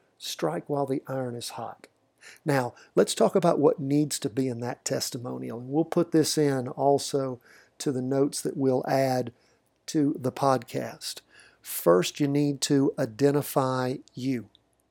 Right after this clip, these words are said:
and the area of the law.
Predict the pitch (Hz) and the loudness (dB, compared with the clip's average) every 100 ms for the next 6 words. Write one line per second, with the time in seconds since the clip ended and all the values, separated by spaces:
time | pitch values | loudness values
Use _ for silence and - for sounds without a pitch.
0 | _ _ _ _ _ - - _ - 135 | _ _ _ _ _ -20 -20 _ -4 -2
1 | 131 - 147 135 135 131 - 135 107 127 | 0 0 2 4 2 0 -4 -10 -10 -10
2 | 123 123 101 | -8 -6 -8